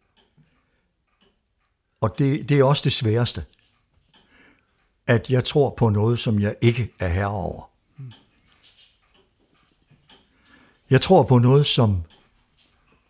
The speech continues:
er lagt i hænderne på en anden.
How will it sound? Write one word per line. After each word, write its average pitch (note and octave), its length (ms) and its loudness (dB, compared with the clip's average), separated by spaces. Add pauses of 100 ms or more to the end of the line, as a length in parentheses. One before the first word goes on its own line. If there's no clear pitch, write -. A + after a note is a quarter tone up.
(480)
er A#2+ 100 2
lagt A2+ 340 0
i B2+ 80 0
hænderne G#2 440 2 (500)
på G#2+ 140 0
en F#2+ 100 0
anden. G2+ 320 -2